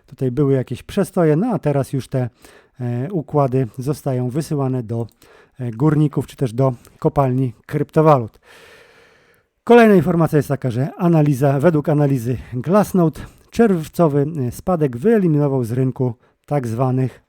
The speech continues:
turystów, tak, rynkowych turystów. No i na froncie pozostali jedynie zagorzali hodlerzy, no i do takich wniosków doszli analitycy Glassnode, no ale również dobrze wiemy, że tutaj te analizy on-chain czy analizy,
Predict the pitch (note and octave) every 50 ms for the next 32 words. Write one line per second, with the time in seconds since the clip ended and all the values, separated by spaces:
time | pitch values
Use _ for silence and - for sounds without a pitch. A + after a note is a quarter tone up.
0 | _ _ _ _ _ - - D3 D#3+ F3+ E3+ C3+ - - - G2+ - - C3 C3
1 | - C#3 C3+ C#3+ C#3 - C#3+ C3 B2 C3+ G#2 - _ _ _ - D3 D3 D3+ C3
2 | - - A#2 - C#3+ D#3 G3 A3 G3 D#3+ D3 C3+ - D3 C#3+ C#3+ C3+ - C#3 C3+
3 | - _ - - - - _ _ _ - F#3+ F#3+ E3 D3 - - C#3+ C3 B2+ B2+
4 | C#3 D#3 C#3+ C3 D3 F3 D#3 C3+ C#3+ C#3 C3 B2 B2+ B2 G#2+ G2+ C#3+ F#3+ F3+ D#3
5 | D3 B2 C3 C3 B2 B2 A#2+ A#2 C#3+ - _ - - - F#3 E3+ F3 F3 D#3+ C#3+
6 | D3 D3 C#3 - - - _ _ _ - B3+ B3+ A3 E3 D#3+ - D3 - - C#3
7 | A#2+ A2 C3+ C3 - - C3 A#2 A#2 B2+ - - C3+ F#3+ G3+ E3+ E3 D#3+ D3 C3
8 | B2+ - - - - B2+ G#2+ - E3+ G3+ G3+ E3+ - F#3 E3+ D#3 C#3+ - _ _
9 | - - - _ _ _ G3+ A3+ B3 A#3 G#3+ G3+ F#3+ - - D#3 E3 D#3+ D#3+ D#3+
10 | C#3+ B2+ A#2 C#3 D3+ B2+ B2 C#3 C3 C3+ C#3+ C#3+ C#3+ C3+ B2+ A#2+ C3+ C3 A#2 -
11 | _ _ _ _ - D3 - C#3+ B2+ - - C3 B2 C3+ F3 G3 D#3 C#3 C3+ C3+
12 | C3 C3+ C#3 A#2+ B2+ D3+ G3 B3 - _ - D#3 D#3 D3 - - D3 C3+ B2+ -
13 | C#3 C#3 C3 C3 B2+ B2 C3+ B2 A2+ C3 B2